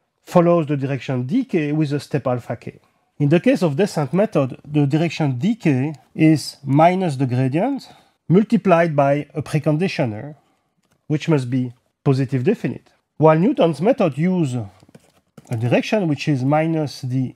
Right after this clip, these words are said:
inverse of the Hessian matrix times the gradient. These two directions are quite similar. Both involve minus the gradient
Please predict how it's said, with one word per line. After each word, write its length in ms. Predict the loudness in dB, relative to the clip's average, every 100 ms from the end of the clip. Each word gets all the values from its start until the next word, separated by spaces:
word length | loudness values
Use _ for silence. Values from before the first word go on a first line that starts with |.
| _
inverse 840 | -4 -4 -2 -2 -2 -4 -10 -20 _
of 200 | -4 -2
the 120 | -4 -4
Hessian 360 | -6 -6 -4 -4
matrix 640 | -4 -4 -6 -6 -12 -20 _ _ _ _ _ _
times 300 | 2 2 0
the 80 | -4
gradient. 560 | -4 -6 -10 -16 _ _ _ _
These 220 | 2 2 2
two 100 | 0
directions 400 | 2 0 0 0
are 100 | 0
quite 280 | 0 0
similar. 500 | -2 -2 -2 -2 -8 -18 _ -2
Both 720 | 4 4 4 -2 -8 -16 -20 _ _ _ _ _ _ _
involve 640 | -2 2 2 2 0 -12 _ _ _ _ _ _ _ _ _ _ _ _ _ _ _ _ _ _ _
minus 460 | 2 2 2 -2 -4
the 100 | -4
gradient 680 | -4 -2 -2 -4 -6 -14